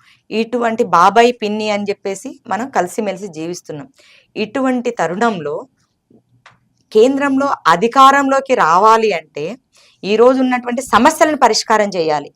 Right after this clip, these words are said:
సమస్యలను పరిష్కారం అనేది కాకుండా వాళ్ళు ఆర్ఎస్ఎస్, బీజేపీ ఎజెండా ఏదైతే ఉందో, ఈ దేశాన్ని ఒక హిందూ రాజ్యంగా మార్చాలి, ఈ దేశాన్ని ఒక హిందూ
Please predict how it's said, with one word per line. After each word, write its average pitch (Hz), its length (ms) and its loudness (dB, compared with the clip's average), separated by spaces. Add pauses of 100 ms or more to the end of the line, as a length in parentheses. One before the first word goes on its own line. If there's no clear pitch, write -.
(600)
సమస్యలను 285 840 0
పరిష్కారం 226 640 0
అనేది 185 300 -6 (100)
కాకుండా 156 500 -4 (680)
వాళ్ళు 247 380 4 (320)
ఆర్ఎస్ఎస్, 233 500 -4 (160)
బీజేపీ 208 480 -8 (140)
ఎజెండా 202 340 -2 (160)
ఏదైతే 175 320 -2 (140)
ఉందో, 165 200 -4 (680)
ఈ 175 120 -4 (220)
దేశాన్ని 247 440 0
ఒక 240 120 -4 (120)
హిందూ 233 320 0 (160)
రాజ్యంగా 208 520 2 (120)
మార్చాలి, 151 500 -2 (1700)
ఈ - 20 -4 (140)
దేశాన్ని 190 460 0 (100)
ఒక 233 100 -4 (120)
హిందూ 226 280 0